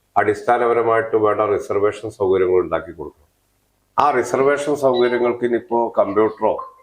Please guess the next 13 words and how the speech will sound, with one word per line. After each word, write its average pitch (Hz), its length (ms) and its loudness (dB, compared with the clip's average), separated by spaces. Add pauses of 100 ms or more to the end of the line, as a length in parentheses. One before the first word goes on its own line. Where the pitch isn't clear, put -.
(100)
പ്രിന്ററോ 104 580 0
ആവശ്യമാണെങ്കിൽ 90 800 -2 (760)
അത്, 120 560 2 (360)
ആ, 113 220 2 (420)
ഫണ്ട് 117 240 2
ഇല്ലെങ്കിൽ 117 480 0
പോലും 113 360 0
ശരി, 107 240 0 (120)
മറ്റ് 120 380 -2
ആര്-, 107 380 0
ആ, 101 460 0 (140)
ആളുകളെ 104 380 2
സമീപിച്ചുകൊണ്ടെങ്കിലും 90 960 -2